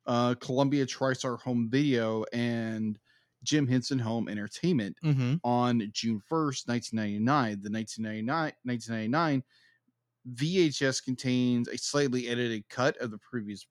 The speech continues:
Speaker 1: version, uh, possibly derived from the T V broadcast version.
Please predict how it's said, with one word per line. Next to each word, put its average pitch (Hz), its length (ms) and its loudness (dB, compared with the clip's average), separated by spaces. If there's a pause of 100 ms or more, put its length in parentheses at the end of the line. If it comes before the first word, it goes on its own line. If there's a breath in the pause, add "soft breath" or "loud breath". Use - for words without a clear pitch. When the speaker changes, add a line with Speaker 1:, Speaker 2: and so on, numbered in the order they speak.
Speaker 1:
version, 151 420 0 (720)
uh, 127 540 6
possibly 139 720 0
derived 120 480 0
from 120 360 -2
the 107 720 -4 (160)
T 143 220 -4
V 135 200 -2
broadcast 117 520 -2
version. 117 400 -4